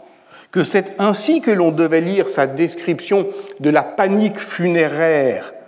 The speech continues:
irréaliste, mais vraie. Irréaliste parce que elle ne correspond pas, euh, aux réalités archéologiques, mais vraie parce que elle, euh, donne à imaginer et à comprendre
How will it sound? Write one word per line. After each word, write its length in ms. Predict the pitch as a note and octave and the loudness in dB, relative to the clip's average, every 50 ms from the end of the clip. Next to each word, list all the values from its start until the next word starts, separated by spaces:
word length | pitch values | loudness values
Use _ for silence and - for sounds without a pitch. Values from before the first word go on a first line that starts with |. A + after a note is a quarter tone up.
| - - - - _ _ _ _ _ _ _ _ _ _ _ _ _ _ _ | -20 -20 -20 -20 _ _ _ _ _ _ _ _ _ _ _ _ _ _ _
irréaliste, 1080 | B3+ A3 G#3+ A3 G3 E3+ F3+ F#3+ F#3 F#3+ A3 C4 B3+ - - - - - - - - - _ _ _ _ _ _ _ _ _ _ _ - | 0 0 2 2 2 2 2 2 2 2 2 0 -2 -2 -6 -12 -16 -18 -20 -20 -20 -20 _ _ _ _ _ _ _ _ _ _ _ -4
mais 140 | D3 C#3 | 0 0
vraie. 300 | C#3 C3+ C3 C#3+ C#3 - - - - - - - _ _ _ _ _ _ _ _ _ - | 0 0 0 -2 -2 -2 -6 -16 -20 -20 -20 -20 _ _ _ _ _ _ _ _ _ -12
Irréaliste 580 | - D#3 E3 D#3+ E3 F3+ F3+ F3+ G3 G#3 F#3+ - | -4 -2 0 2 2 2 2 2 0 0 0 0
parce 140 | - D3 - | -4 -4 -2
que 180 | - F#3 D#3 - - - - - - - - - - - _ _ | 0 -2 -2 -2 -6 -12 -14 -16 -20 -20 -20 -20 -20 -20 _ _
elle 140 | - C3 C#3 | -8 -6 -2
ne 80 | C#3 C3+ | -2 -4
correspond 580 | C3+ C#3 D#3+ D3 D3+ C#3+ - - D3+ C#3+ C#3 | 0 2 4 4 4 2 2 0 -2 -2 0
pas, 480 | C3 - D#3 D#3 C#3+ B2 A2 - - - - - - - | 2 4 4 4 4 2 0 -4 -10 -10 -14 -14 -14 -12
euh, 100 | C#3+ D3 - - - | -12 -10 -10 -10 -6
aux 80 | - D3+ | -6 -4
réalités 680 | B2+ C3 C#3 C#3 C3+ C#3 C#3+ C#3+ C#3+ - D#3+ D3 C#3 B2+ | 0 2 2 2 0 0 -4 -8 -4 0 0 2 4 2
archéologiques, 840 | A#2 G2+ - - C3+ C3 C3+ D3 E3 E3+ A3 C#4+ C#4+ - - - - - - - - - - _ _ _ - | 2 0 -2 -4 -2 -2 0 0 0 0 0 0 -2 -2 -10 -16 -16 -20 -20 -20 -20 -20 -20 _ _ _ -14
mais 180 | A#2+ B2 C3 | -8 -4 -4
vraie 580 | C#3 C3+ C3+ D3+ F3 - A3 C4+ D#4+ F4 - - - | -4 -2 -2 -4 -2 0 0 0 0 -2 -4 -2 -2
parce 280 | - D3 - - - D#3+ - | -2 -2 -2 -2 -2 -2 -2
que 400 | G#3+ - A3 A#3 C4+ D4 D4 C#4 - - | -2 0 0 0 2 2 0 -2 -4 -4
elle, 400 | D#3 D#3 D#3 D#3+ D#3 D#3+ D3+ D3 | 0 0 2 2 2 2 2 2
euh, 260 | D3 C#3+ C#3+ C3 B2+ | 2 2 2 0 -2
donne 500 | A#2 A#2+ B2 G3 G#3+ G#3 F#3+ F3 D#3+ - - - | -4 -2 0 2 2 2 2 0 -2 -6 -4 -2
à 380 | D3+ C#3+ C#3 - - - - - | -2 -2 -2 -2 -6 -14 -10 -4
imaginer 840 | A3+ A3+ A#3 A3+ A3+ G#3 F#3 F3 F#3 G3 F#3+ F#3 F#3 F#3+ F3 D#3 C3 | 0 0 2 2 2 0 0 -4 -4 -4 -2 -2 0 0 0 0 0
et 60 | B2 | 0
à 120 | A#2+ A#2 A2+ | 0 -2 -2
comprendre 760 | A2 - B2+ B2+ A#2+ - - E3 E3+ G3 A3+ C4 C4 A#3+ | -4 -8 -10 -10 -12 -8 -4 -2 0 0 0 -2 -4 -6